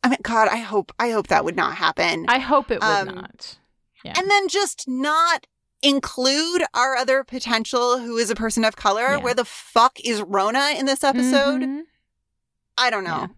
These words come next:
Speaker 2: Yeah.
Speaker 1: I, mm, I, no, but really, I mean, my actual favorite part,
Speaker 2: Yeah.
Speaker 1: like, the delight in this episode for me is Andrew and the microwave
Speaker 2: <laughs>
Speaker 1: manual.
Speaker 2: It is so cute.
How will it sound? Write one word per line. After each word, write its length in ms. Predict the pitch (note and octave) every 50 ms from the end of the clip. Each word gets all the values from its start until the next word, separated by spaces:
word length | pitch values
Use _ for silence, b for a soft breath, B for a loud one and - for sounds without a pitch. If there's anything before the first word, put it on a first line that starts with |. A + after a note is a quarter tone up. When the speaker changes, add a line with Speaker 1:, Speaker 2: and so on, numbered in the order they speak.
| _ -
Speaker 2:
Yeah. 160 | A3+ A#3+ A3
Speaker 1:
I, 40 | F3+
mm, 320 | A#3 B3 A#3+ A3 G#3+ G3+ - -
I, 140 | - A3+ - - - B B B B
no, 240 | A#3+ B3 G#3 E3 -
but 200 | F#3+ D4 E4 C#4+
really, 340 | D4+ E4 F4 E4+ D#4+ D#4 C#4 -
I 60 | - C4
mean, 160 | C4 C4 B3
my 200 | A3+ A#3+ A#3+ - _ -
actual 480 | F#3+ F3+ F#3 - - - A3 G3+ G3 G3+
favorite 300 | - F#3+ F3+ F#3 F3 -
part, 240 | - F#3+ F3+ F3+ G#3
Speaker 2:
Yeah. 180 | A3+ G#3+ -
Speaker 1:
like, 220 | - F3+ E3+ - _ -
the 240 | - F#3 E3 F#3+ F#3+
delight 680 | D3+ - - G3+ F3+ F3 F3 F3 E3 F#3+ G3 A3 - - -
in 160 | - G#3 G#3
this 160 | G#3 A3 -
episode 380 | A3+ G#3+ G#3+ A3 A#3+ A3+ A3 G#3
for 160 | - B3 A#3
me 320 | A3+ A#3 A3+ A3+ A3 G#3 -
is 460 | - G3+ G#3 G3 F#3 F#3+ G#3 - - - b b b b b b b _ _ _ _ -
Andrew 480 | - C4 G#3 G#3+ A3+ - C#4 A3+ A3 G3
and 220 | F#3 G3 G3+ F#3
the 80 | - A#3
microwave 480 | A3+ F3 A#3+ - - - - - D#4+ D#4+ F#4
Speaker 2:
<laughs> 60 | B4+
Speaker 1:
manual. 500 | - - G4 F#4+ G4+ A4+ B4 C5 F#4+ - - F4 F#4+ - - _ - E4+ - - _ - - - - B B B B B B B
Speaker 2:
It 120 | E4+ D#4+
is 160 | D#4 C#4 C4
so 200 | - - A3+ G3+
cute. 720 | G3 - - - - - - - B3 - - - - - -